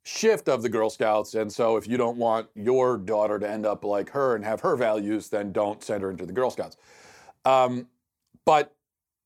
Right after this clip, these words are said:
she never calls for, she never calls for a boycott at all,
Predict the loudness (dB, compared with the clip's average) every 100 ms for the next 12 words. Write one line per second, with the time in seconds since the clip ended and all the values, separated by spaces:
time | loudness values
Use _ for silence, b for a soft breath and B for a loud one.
0 | _ _ _ _ _ -12 -4 0 2 4
1 | 2 0 -2 2 2 0 -6 -2 -2 -2
2 | -4 -2 0 2 0 0 0 0 0 -2
3 | -2 2 2 4 2